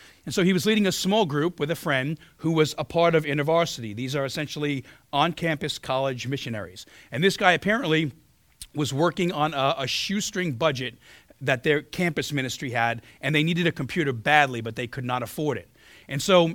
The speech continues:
at the end of their time together, the, this InterVarsity s-, uh, student asked his group, sort of like a community group, for God to, to provide a computer.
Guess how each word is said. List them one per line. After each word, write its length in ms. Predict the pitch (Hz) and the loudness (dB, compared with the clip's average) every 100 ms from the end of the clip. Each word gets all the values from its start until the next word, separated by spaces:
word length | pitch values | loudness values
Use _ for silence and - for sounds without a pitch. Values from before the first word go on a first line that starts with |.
| - | 0
at 140 | 160 | 0
the 140 | 170 185 | 2 4
end 100 | 214 | 6
of 80 | 196 | 6
their 160 | 180 | 6
time 320 | - 185 202 | 4 2 2
together, 560 | 190 139 131 127 135 143 - - 139 | 2 0 0 2 0 -2 -6 -18 -4
the, 280 | 131 151 - | 2 2 2
this 340 | 143 139 - - | -2 -2 -4 -2
InterVarsity 600 | 160 160 156 180 - 151 | 0 2 6 4 4 -2
s-, 180 | 135 - 151 | -2 -4 -6
uh, 120 | 120 | -6
student 360 | - 147 151 - | -4 -4 -4 0
asked 360 | 156 170 - 160 | 2 2 0 -8
his 280 | 147 160 | -6 -6
group, 480 | 147 160 147 170 - | -2 0 0 -2 -10
sort 220 | - 131 | -8 -6
of 20 | 127 | -6
like 120 | 120 | -6
a 40 | |
community 360 | - 170 151 127 | -6 -4 -2 -4
group, 280 | 120 139 - - - | -4 -6 -6 -20 -16
for 140 | - | -8
God 340 | 135 147 165 165 | 2 4 4 4
to, 140 | 165 - - - | 0 -2 -14 -4
to 100 | 160 | -2
provide 460 | 165 139 135 131 | 0 2 2 2
a 40 | 117 | -2
computer. 520 | 127 107 170 127 | -8 -4 -2 -2